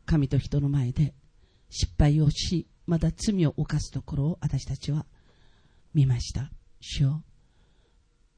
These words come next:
どんな時でもあなたを信頼すること、これがこの罪に陥らない、この誘惑に陥らない方法であることを、今日もあなたがこの御言葉を通して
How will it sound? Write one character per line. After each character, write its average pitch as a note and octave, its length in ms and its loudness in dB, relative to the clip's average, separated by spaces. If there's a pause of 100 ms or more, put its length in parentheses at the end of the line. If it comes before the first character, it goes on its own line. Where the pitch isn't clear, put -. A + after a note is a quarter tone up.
(380)
ど E3 100 6
ん D3+ 100 6
な C#3 100 2
時 D3 240 -4
で C3 100 -2
も D3 240 -4
あ C#3 100 -4
な C#3 120 -4
た C3 120 -2
を D3 80 -2
信 D3 300 -6
頼 C3+ 160 -4
す - 180 -12
る D3 80 -4
こ C#3+ 120 -8
と、 D3+ 240 -6 (160)
こ - 100 -10
れ D3+ 80 2
が D#3 140 -2
こ - 160 -8
の C#3+ 120 -2
罪 D3+ 280 -6
に D3 180 -6
陥 D#3 320 -4
ら C#3 140 -4
な D3 100 -6
い、 - 100 -12 (180)
こ D#3+ 100 -6
の D#3 80 0
誘 D#3+ 180 0
惑 D#3+ 300 -2
に D#3 200 -2 (960)
陥 C#3+ 340 0
ら C#3+ 120 0
な C3 140 -4
い D#3 160 -6
方 C#3+ 200 -4
法 D3+ 200 -2
で B2+ 180 -4
あ D#3 100 2
る D#3+ 120 0
こ C3+ 100 -6
と F3 140 0
を、 D#3 160 -2 (120)
今 E3+ 140 0
日 C#3 40 0
も D3+ 200 -2
あ D3+ 80 0
な C#3+ 100 -2
た C3 120 -4
が C#3+ 80 -6
こ - 120 -8
の C#3 120 -4
御 C#3+ 80 -2
言 D3 240 -4
葉 C#3+ 100 -4
を D3+ 60 -4
通 F#3+ 200 -2
し - 140 -10
て - 180 -8